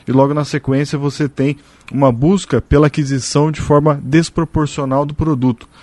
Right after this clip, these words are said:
né? As pessoas vão no supermercado, em vez de levar cinco quilos de arroz, acabam levando vinte. Isso faz com que haja uma redução na oferta de forma significativa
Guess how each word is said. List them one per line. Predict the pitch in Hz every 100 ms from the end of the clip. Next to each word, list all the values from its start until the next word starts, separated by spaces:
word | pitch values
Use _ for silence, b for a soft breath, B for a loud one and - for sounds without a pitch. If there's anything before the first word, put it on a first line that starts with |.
| -
né? | 113
As | 113
pessoas | - 120 - 123
vão | 113 127 123
no |
supermercado, | 110 - 139 135 131 151 _ b b
em | 113
vez | 127
de | 127
levar | 139 117 123 117 b
cinco | - 151 147 -
quilos | 135 131
de | 143
arroz, | 139 143 160
acabam | 160 147 147 156
levando | 139 143 131
vinte. | 120 143 - - b b
Isso | 123
faz | - 143
com | -
que | 135 127
haja | 135 156 139 139
uma | 120
redução | 127 131 - 131
na | 131
oferta | - 127 127 - B B B
de |
forma | - 131 127 127 113
significativa | - 156 156 143 - 120 - - 143 170 180